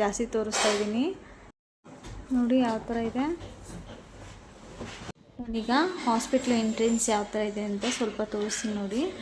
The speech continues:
ಇದು ಕ್ಯಾಶುಯಾಲಿಟಿ. ಹಾಗೆ ಈ ಕಡೆ ಸೈಡು, ನನ್ನ ರೈಟ್ ಸೈಡು ಫಾರ್ಮಸಿ ಇದೆ, ಮೆಡಿಕಲ್ಲು. ಇಲ್ಲಿ ಪೇಷಂಟ್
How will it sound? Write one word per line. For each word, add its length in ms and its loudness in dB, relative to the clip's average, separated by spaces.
ಇದು 220 2
ಕ್ಯಾಶುಯಾಲಿಟಿ. 680 2
ಹಾಗೆ 340 2
ಈ 40 4
ಕಡೆ 240 0
ಸೈಡು, 260 0
ನನ್ನ 120 4
ರೈಟ್ 320 2
ಸೈಡು 280 2
ಫಾರ್ಮಸಿ 560 2
ಇದೆ, 120 -2
ಮೆಡಿಕಲ್ಲು. 560 0
ಇಲ್ಲಿ 320 0
ಪೇಷಂಟ್ 400 6